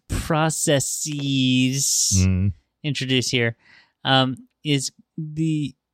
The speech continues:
Speaker 1: idea of gratitude.
Speaker 2: Mm.
Speaker 1: Now, here's what I'm saying.
Speaker 2: Okay.
Speaker 1: This book is despicable.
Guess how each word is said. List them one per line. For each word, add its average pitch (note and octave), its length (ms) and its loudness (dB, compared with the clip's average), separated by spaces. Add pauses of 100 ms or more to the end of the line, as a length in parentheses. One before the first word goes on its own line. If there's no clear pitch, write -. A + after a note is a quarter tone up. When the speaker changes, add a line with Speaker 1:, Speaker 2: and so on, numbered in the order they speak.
(680)
Speaker 1:
idea D3 380 0
of C3+ 140 -6
gratitude. C3+ 1000 -4 (360)
Speaker 2:
Mm. E2 800 -2 (200)
Speaker 1:
Now, A3 240 2 (760)
here's C4 360 -2
what D#3+ 80 2
I'm B2+ 180 0
saying. - 340 -12 (360)
Speaker 2:
Okay. D#2 440 -4 (160)
Speaker 1:
This - 200 0
book D3+ 320 0 (120)
is D3 180 -4
despicable. - 840 -6